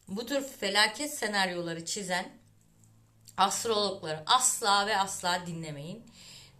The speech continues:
Doğru, e, şimdi çünkü şöyle bir şey var bakın, astroloji yüzde yüz bilemez. Kehanet yüzde yüz olmaz. Yüzde altmıştır. Olabilir, olma olasılığı vardır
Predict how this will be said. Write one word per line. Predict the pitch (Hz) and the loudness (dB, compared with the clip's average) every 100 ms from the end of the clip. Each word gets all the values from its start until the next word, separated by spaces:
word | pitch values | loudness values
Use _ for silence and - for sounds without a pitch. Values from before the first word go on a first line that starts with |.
| 156 - 185 | -20 -8 0
Doğru, | 190 196 196 262 262 - 190 | 2 4 2 2 -4 -4 -2
e, | 170 | 0
şimdi | 208 208 - | 0 -2 -8
çünkü | 247 - 185 - | -8 -6 -6 -6
şöyle | - 190 185 180 | -6 -2 0 0
bir | |
şey | - 196 160 | -2 -2 -2
var | 151 | -4
bakın, | 156 156 143 - | -6 -10 -10 -6
astroloji | 175 - 196 196 202 196 226 | -6 -6 -2 -2 0 0 0
yüzde | 311 247 202 190 254 | -2 -2 -4 -4 -4
yüz | 226 226 170 | -4 -6 -4
bilemez. | 190 196 208 165 - - - - - - - - - | 2 4 6 6 4 -6 -8 -14 -20 -20 -20 -16 -6
Kehanet | 208 202 220 302 302 | 0 4 4 4 -2
yüzde | 233 214 196 | -6 -4 -2
yüz | 254 262 269 - | -4 -4 -8 -6
olmaz. | 180 175 170 165 190 165 - - - - - - | -2 0 0 0 0 0 -2 -8 -14 -20 -20 -10
Yüzde | 190 196 185 - - | -6 -4 0 0 2
altmıştır. | 180 - 180 208 - - 139 - - - - - - - | 0 -2 -4 -2 -2 -4 -8 -12 -14 -18 -20 -20 -6 2
Olabilir, | 269 269 220 240 233 226 - - - | 4 4 4 0 2 2 2 -8 -6
olma | 214 262 262 311 | -2 0 4 4
olasılığı | 262 269 269 - 262 277 262 190 | 6 4 2 -4 0 0 0 4
vardır | 277 330 269 208 160 - - | 8 8 6 0 0 -6 -14